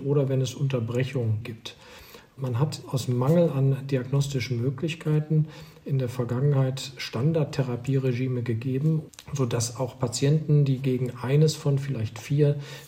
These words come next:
Medikamenten schon Resistenzen hatten, ähm, trotzdem ein Standardregime bekommen haben. Oder auch die, wo die Bakterien schon gegen zwei Medikamente resistent waren. Mit diesem Mechanismus züchtet man quasi die resistenten Populationen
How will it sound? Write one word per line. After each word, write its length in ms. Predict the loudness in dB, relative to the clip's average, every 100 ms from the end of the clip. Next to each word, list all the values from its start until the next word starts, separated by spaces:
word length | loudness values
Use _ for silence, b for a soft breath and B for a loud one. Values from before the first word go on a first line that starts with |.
| -2
Medikamenten 600 | 0 0 0 0 0 0
schon 180 | 0 0
Resistenzen 800 | 0 0 -2 -2 -2 -2 -2 -2
hatten, 480 | -2 -2 -2 B B B B -8
ähm, 280 | -4 -2 -2
trotzdem 500 | 0 0 0 0 0
ein 120 | 0
Standardregime 760 | 0 2 2 0 -2 -2 0 0
bekommen 460 | -2 0 0 -2
haben. 220 | -2 -4 -4
Oder 220 | -4 -2
auch 120 | -2
die, 200 | 0 0 0
wo 240 | -2 -2
die 160 | -2 -2
Bakterien 420 | -2 0 0 2
schon 160 | -2
gegen 240 | -2 -2 -4
zwei 320 | -2 2 6
Medikamente 680 | 6 4 0 0 0 0 0
resistent 640 | -2 -2 -4 0 0 -2
waren. 240 | -4 -6 -8 B B B
Mit 200 | -2 0
diesem 280 | 0 2 4
Mechanismus 840 | 4 2 0 0 -2 -4 -8 -8 -8
züchtet 600 | -4 -2 -4 -6 -6 -4
man 220 | -2 -2
quasi 460 | -2 -2 -2 -2 -2
die 100 | 0
resistenten 680 | 0 -2 -2 -2 -2 -2
Populationen 880 | -2 -4 0 -2 0 -2 -2 -2 -6